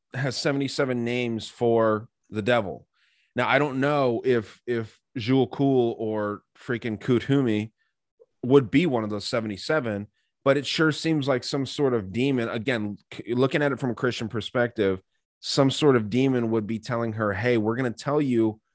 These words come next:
what stories to write." And not only that, dude, but this goes on to be so influential with the United Nations and this one world religion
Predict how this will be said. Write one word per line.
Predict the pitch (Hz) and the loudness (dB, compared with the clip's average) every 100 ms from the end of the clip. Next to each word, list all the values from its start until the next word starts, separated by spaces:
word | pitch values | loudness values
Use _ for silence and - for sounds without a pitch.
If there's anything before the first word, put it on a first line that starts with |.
| _ - | _ -12
what | 98 117 135 | -4 -2 -2
stories | - - 139 165 180 131 - | -4 -4 0 2 2 0 -4
to | 123 | -2
write." | 117 110 110 - _ | 0 0 -2 -8 _
And | - 156 | -6 -2
not | 233 | 0
only | 254 226 | 0 0
that, | 135 151 185 | 2 2 0
dude, | 135 127 | -2 -2
but | 117 | -2
this | 131 180 - | -4 -4 2
goes | 240 208 | 2 2
on | 123 123 147 185 | 0 0 0 -2
to | 151 | -4
be | 135 | -6
so | 127 147 143 | -2 0 0
influential | 135 139 131 127 143 | 0 -2 -2 -2 -2
with | 127 | -2
the | 120 | -2
United | 117 117 113 | 0 0 0
Nations | 110 110 113 147 143 | -2 -4 -4 -4 -6
and | - 120 | -4 -2
this | 110 101 | -2 -2
one | 98 110 123 | -2 0 2
world | 113 123 107 | 4 2 2
religion | 104 104 110 147 160 | 0 0 0 -2 -2